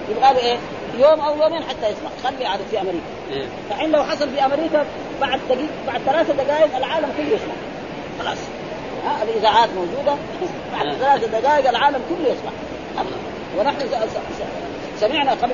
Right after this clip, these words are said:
Speaker 1: سنين قبل لا يصير التقدم الصناعي هذا وال-، والهذا. لما قتل ال-، ال-، الملك، آه، عبد الله، يعني جد ملك الأردن هذا. ها، في
Speaker 2: إيه.
Speaker 1: صلاة الجمعة وداخل واحد طعن. بعد صلاة الجمعة هنا في المدينة سمعنا. وذاك الوقت ما في إلا إيه راديو تقريبًا.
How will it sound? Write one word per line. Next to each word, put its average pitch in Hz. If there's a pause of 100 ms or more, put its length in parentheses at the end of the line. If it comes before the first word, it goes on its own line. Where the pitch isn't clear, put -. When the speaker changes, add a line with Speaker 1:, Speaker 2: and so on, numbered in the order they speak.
(120)
Speaker 1:
سنين 262
قبل 302
لا 294
يصير 269
التقدم 226
الصناعي 202
هذا 180
وال-، 170
والهذا. 165 (380)
لما 208
قتل 277
ال-، 202
ال-، 196
الملك، - (440)
آه، 175
عبد 190
الله، 220 (1400)
يعني 180
جد 240 (100)
ملك 208
الأردن 185
هذا. 151 (540)
ها، 226
في 226
Speaker 2:
إيه. 220
Speaker 1:
صلاة 202 (100)
الجمعة 202
وداخل 262 (300)
واحد 214
طعن. 170 (140)
بعد 311
صلاة 269
الجمعة 294
هنا 285
في 240
المدينة 233
سمعنا. 190 (800)
وذاك 285
الوقت 285
ما 294
في 262 (100)
إلا 254
إيه 254
راديو 240
تقريبًا. 160